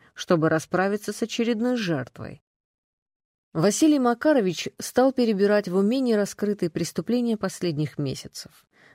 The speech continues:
Было ли среди них такое жестокое убийство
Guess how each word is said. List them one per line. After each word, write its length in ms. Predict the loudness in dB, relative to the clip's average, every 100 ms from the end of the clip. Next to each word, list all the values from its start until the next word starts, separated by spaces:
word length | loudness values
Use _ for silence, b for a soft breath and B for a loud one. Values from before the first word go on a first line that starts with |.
| b
Было 440 | 0 2 2 2
ли 260 | 0 0 -2
среди 400 | -4 -4 -2 0
них 340 | 0 0 -4
такое 380 | -6 -2 2 2
жестокое 680 | 2 -2 0 -2 0 0 0
убийство 840 | -4 -4 -2 -2 -4 -6 -6